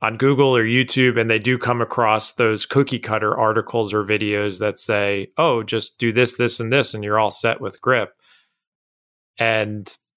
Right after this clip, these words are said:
there is a lot more to it. It's very personal, and it has a massive influence on club face presentation, which I think is the biggest problem it can solve or create. It's just, it's, it's a really big deal.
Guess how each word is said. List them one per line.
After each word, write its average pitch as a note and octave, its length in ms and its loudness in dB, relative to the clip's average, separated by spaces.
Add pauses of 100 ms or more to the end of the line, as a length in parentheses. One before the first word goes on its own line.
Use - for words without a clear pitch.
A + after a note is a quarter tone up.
(140)
there A#2+ 180 4
is C#3+ 220 4
a B2 80 2
lot A#2 280 0
more A2 220 0
to B2 260 2
it. G#2 220 0
It's A2+ 140 -8
very A2 260 2
personal, G#2+ 600 0
and G2+ 100 -2
it G#2 120 -4
has G#2 240 -2
a G2 60 -2
massive A2 640 -4
influence G#2 560 -4
on G2 160 -4
club A2+ 280 -4
face F#2+ 220 -6
presentation, G2 720 -6
which F#2+ 160 -6
I G#2+ 120 0
think G#2+ 240 -8
is F#2+ 120 -10
the G2+ 80 -14
biggest F#2+ 500 -8 (480)
problem G2+ 380 0
it G2 160 -8
can G2 280 -12
solve G2+ 440 0
or F#2 160 -4
create. G2+ 460 -2 (760)
It's - 220 -8
just, - 320 -6
it's, G#2+ 180 -10
it's - 160 -12
a G#2 60 -4
really G2+ 300 -4
big F2+ 240 -8
deal. F#2 360 -4